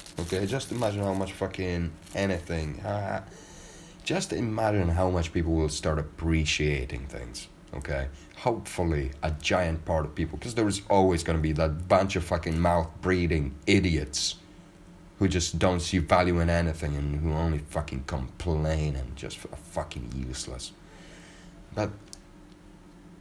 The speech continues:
you know, most of the people will probably grow some humility. Most of the people will probably grow some appreciation for things, right?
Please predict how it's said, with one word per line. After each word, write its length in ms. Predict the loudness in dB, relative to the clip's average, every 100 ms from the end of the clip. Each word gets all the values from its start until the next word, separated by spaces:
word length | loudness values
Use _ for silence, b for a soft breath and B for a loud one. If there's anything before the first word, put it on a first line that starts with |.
| -8
you 200 | 0 2
know, 220 | 4 2
most 400 | 0 -2 -4 -4
of 100 | -2
the 60 | -2
people 320 | -2 -4 0
will 100 | -2
probably 360 | 0 -2 0
grow 280 | -2 0 0
some 220 | 0 -4
humility. 640 | -4 -4 -4 -2 -2 -4 -6
Most 280 | -6 -4 -2
of 100 | -2
the 60 |
people 220 | -2 0 0
will 80 |
probably 360 | 0 0 0 0
grow 240 | 0 2
some 300 | 2 -2 -6 -6
appreciation 1080 | -8 -4 -2 0 0 2 0 0 -2 -4 -6 -16 -20 B B B B B B -12
for 140 | -10
things, 560 | -6 -6 -6 -8 -12 -14 -20 -20 -12
right? 300 | -6 -6